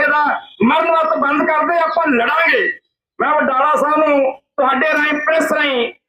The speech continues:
ਕਹਿਣਾ ਚਾਹੁੰਦਾ ਕਿ ਵਡਾਲਾ ਸਾਹਿਬ ਨੇ ਕਦੋਂ ਐਸ ਕੇ ਐਮ ਨੂੰ ਕਿਹਾ ਸੀ ਕਿ ਜਗਜੀਤ ਸਿੰਘ ਡੱਲੇਵਾਲ ਦੀ ਆਪਾਂ ਜਾਨ ਬਚਾਉਣੀ ਹੈ, ਚਲੋ ਮੇਰੇ ਨਾਲ?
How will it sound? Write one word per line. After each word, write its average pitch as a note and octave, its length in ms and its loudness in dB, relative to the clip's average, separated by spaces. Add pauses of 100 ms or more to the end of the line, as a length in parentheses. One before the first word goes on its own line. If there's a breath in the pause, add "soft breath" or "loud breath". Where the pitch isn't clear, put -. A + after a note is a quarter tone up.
(200)
ਕਹਿਣਾ D#4 240 0
ਚਾਹੁੰਦਾ D4+ 580 0
ਕਿ E4 420 -4
ਵਡਾਲਾ D4+ 460 0
ਸਾਹਿਬ D#4+ 160 0
ਨੇ E4+ 200 0
ਕਦੋਂ D4 280 0 (120)
ਐਸ - 100 -6
ਕੇ E4 100 -2
ਐਮ E4 100 0
ਨੂੰ E4+ 200 2
ਕਿਹਾ D#4+ 240 -2
ਸੀ D#4+ 360 -2
ਕਿ - 440 -6
ਜਗਜੀਤ D4+ 300 0
ਸਿੰਘ E4 280 0
ਡੱਲੇਵਾਲ D#4 520 2
ਦੀ D#4+ 120 0
ਆਪਾਂ D#4 300 0
ਜਾਨ B3+ 360 0
ਬਚਾਉਣੀ D#4 500 0
ਹੈ, C#4 240 0
ਚਲੋ F#4+ 500 -2
ਮੇਰੇ E4+ 280 2
ਨਾਲ? D#4 440 0